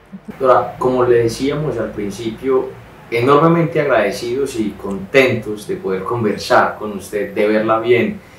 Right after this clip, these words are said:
de saber que su proceso de recuperación va en ascenso. Le agradecemos infinitamente por abrirnos las casas, las puertas de su casa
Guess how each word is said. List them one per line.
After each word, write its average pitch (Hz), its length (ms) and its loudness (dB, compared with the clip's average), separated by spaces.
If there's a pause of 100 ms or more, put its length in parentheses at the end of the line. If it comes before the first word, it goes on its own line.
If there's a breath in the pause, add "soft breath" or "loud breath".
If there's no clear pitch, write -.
(160 soft breath)
de 107 80 -2
saber 104 260 6
que 123 100 0
su 117 160 -4
proceso 101 400 -4
de - 100 -2
recuperación 92 540 -6
va 107 60 -4
en 110 80 -8
ascenso. 117 440 -6 (260 loud breath)
Le 110 120 4
agradecemos 117 640 2
infinitamente 120 600 -4
por 110 160 4
abrirnos 127 420 4
las - 160 -2
casas, 95 320 -6 (160)
las 104 200 -4
puertas 90 380 -4
de 98 80 -4
su 95 160 -10
casa 156 440 4